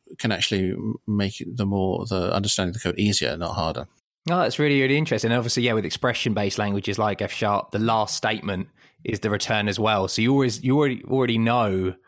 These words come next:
Speaker 2: that there will be a return and that something will actually get returned.
Speaker 1: Yes, and every, and every if does have an else. So you can never say, "What happens if this doesn't," you know, in, in the case where in this path something happens, but what happens in the other path? You never, you always have to consider that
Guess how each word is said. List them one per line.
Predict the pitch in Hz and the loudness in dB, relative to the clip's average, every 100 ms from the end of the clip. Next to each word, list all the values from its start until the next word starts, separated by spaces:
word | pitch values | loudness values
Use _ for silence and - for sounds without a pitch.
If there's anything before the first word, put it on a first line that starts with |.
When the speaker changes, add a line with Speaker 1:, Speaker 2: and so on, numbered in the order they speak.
| - - | -20 -10
Speaker 2:
that | 117 117 | -4 0
there | 110 | 0
will | 107 117 107 | 2 2 2
be | 110 110 | 0 0
a | |
return | 101 98 - 107 92 90 - - | 0 -2 0 0 0 -4 -8 -4
and | 104 | -2
that | 104 | 0
something | - 117 104 101 | 0 -2 -2 -4
will | 92 | -2
actually | 101 - 98 | -2 -4 -4
get | - | -6
returned. | 95 - 90 87 - - - _ _ _ - | -6 -4 -4 -6 -10 -20 -20 _ _ _ 0
Speaker 1:
Yes, | 226 147 - | 2 2 2
and | 170 | 0
every, | 180 175 185 175 175 175 | 2 2 2 2 2 0
and | 170 | 0
every | 175 180 165 | 0 0 -2
if | 165 143 - - | -2 -4 -8 -4
does | 135 131 | -4 -2
have | 127 | -2
an | 143 | -2
else. | 117 - | -2 0
So | 135 | -2
you | 131 | -2
can | 147 | -2
never | 156 160 | -2 -2
say, | - 135 120 117 - - | 0 2 2 -2 -6 -6
"What | 127 135 | -2 0
happens | 143 131 120 117 | 0 0 0 0
if | 110 | -2
this | - 107 | -2 -2
doesn't," | - 104 - - - | -4 -6 -8 -12 -8
you | |
know, | 98 95 | -6 -2
in, | 117 123 | -2 0
in | 127 | 0
the | 127 | 0
case | - 165 - | 0 0 0
where | 135 120 123 - - | 2 0 -2 -6 -6
in | - 123 | 0 2
this | 170 | 0
path | - 131 107 110 | 0 0 0 0
something | - - 117 113 | -4 -2 -2 -2
happens, | 117 107 101 | -2 -4 -4
but | 127 | -2
what | 131 | 0
happens | 135 131 120 | 0 0 0
in | 117 | 0
the | |
other | 113 110 | 0 -2
path? | 113 78 - - _ - - - _ | -4 -8 -8 -14 _ -20 -20 -20 _
You | - | -2
never, | 131 139 135 | 0 0 -2
you | 127 135 | 0 2
always | 147 151 | 2 2
have | - 127 | 0 -2
to | 120 | -4
consider | - 117 - 107 | -2 -2 -2 -2
that | 92 | -4